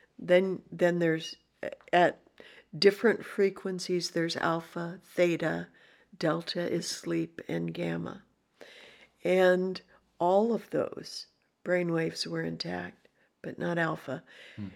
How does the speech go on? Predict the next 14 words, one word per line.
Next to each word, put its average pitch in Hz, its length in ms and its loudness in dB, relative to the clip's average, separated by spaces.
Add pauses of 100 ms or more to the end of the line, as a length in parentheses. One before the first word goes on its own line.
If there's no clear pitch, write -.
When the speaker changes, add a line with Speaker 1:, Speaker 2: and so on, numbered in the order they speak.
(160)
Speaker 1:
And 170 580 2 (140)
here's 220 460 0
the, 196 320 4 (260)
here's 247 460 0
the 202 200 8
twist. - 920 0 (1600)
Alpha 247 680 2
is 190 280 2
the 185 280 4
only 269 460 2
brainwave 214 880 -2 (680)
in 214 360 6
which 226 440 2
forgiveness 202 1080 -2